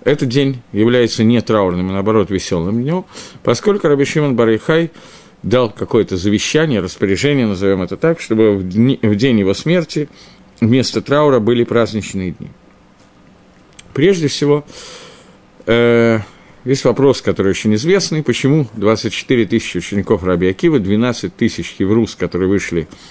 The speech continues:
из Бейт-Мидраша Раби Акивы, умерли именно в этот день, в эти дни. Э, даже не почему умерли в эти дни, а, да, и умерли в эти дни, и почему они умерли вообще. Прежде всего, с чем связана смерть учеников Раби Акивы?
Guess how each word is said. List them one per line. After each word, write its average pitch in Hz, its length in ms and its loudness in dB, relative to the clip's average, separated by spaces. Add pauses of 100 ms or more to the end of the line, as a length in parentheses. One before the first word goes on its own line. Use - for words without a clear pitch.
(120)
из 92 140 -2
Бейт-Мидраша 95 640 0
Раби 95 240 2
Акивы, 160 360 0 (480)
умерли 135 420 2
именно 117 280 4
в 104 40 4
этот 98 260 0
день, 67 220 -10 (320)
в 98 100 2
эти 120 240 2
дни. 101 300 2 (1080)
Э, 76 160 -8
даже 90 380 -4
не 104 80 4
почему 202 340 2
умерли 120 280 4
в 104 60 4
эти 104 260 0
дни, 85 320 -4
а, 101 500 -2
да, 247 180 2
и 160 140 2
умерли 165 360 4
в 127 60 2
эти 127 200 0
дни, 185 220 0
и - 20 0
почему 135 340 0
они 139 160 2
умерли 123 320 2
вообще. - 380 -2 (720)
Прежде 175 300 2
всего, 127 440 2
с - 40 -10
чем 160 240 0
связана 135 420 0
смерть 107 400 0
учеников 101 460 -2
Раби 107 240 2
Акивы? - 320 -8